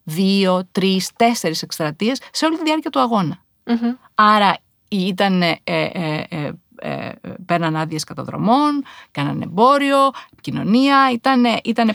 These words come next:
Speaker 1: πάρα πο-, ήταν,
Speaker 2: Το
Speaker 1: κάνανε
Speaker 2: εμπόριο δεν
Speaker 1: άλλα.
Speaker 2: σταμάτησε, λοιπόν, έτσι;
Speaker 1: Το εμπόριο δεν σταμάτησε ούτε στιγμή, ε, διότι, ε, χωρίς, ε, ε, όπως, ε, η, η, η, η εμπορική ναυτιλία είναι η αρτηρία του πολέμου. Χωρίς τροφοδοσία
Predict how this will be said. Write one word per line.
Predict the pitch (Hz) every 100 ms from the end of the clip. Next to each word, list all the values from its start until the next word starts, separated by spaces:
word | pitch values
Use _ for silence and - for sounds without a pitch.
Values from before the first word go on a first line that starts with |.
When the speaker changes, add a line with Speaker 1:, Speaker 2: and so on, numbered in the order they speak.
| -
Speaker 1:
πάρα | 233 240
πο-, | 226
ήταν, | 240 254
Speaker 2:
Το | 269
Speaker 1:
κάνανε | 262 277
Speaker 2:
εμπόριο | 359 381
δεν | 359
Speaker 1:
άλλα. | 202
Speaker 2:
σταμάτησε, | 359 277 220 196 -
λοιπόν, | 196 185 180 180
έτσι; | 226 -
Speaker 1:
Το | 208
εμπόριο | 170 214
δεν | 202
σταμάτησε | 220 214 185 208 - - 220 - _
ούτε | 202 208
στιγμή, | - 156 170 175 165 _ _
ε, | 151 151 -
διότι, | 165 170 165 160 - 156 147 -
ε, | - - 147 127
χωρίς, | - - 165 156 185 190 -
ε, | - 87 82
ε, | - 156
όπως, | - - 151 147 - -
ε, | 143 143 - - - -
η, |
η, | 160 - 165 -
η, | 175 -
η | 165
εμπορική | 156 151 165
ναυτιλία | 208 190 - 180 208
είναι | 196 202 -
η | 170
αρτηρία | 156 151 _ 165 156 208 180 120
του | 123
πολέμου. | 131 131 131 - -
Χωρίς | - 180 214
τροφοδοσία | 220 190 170 160 143 - 196 139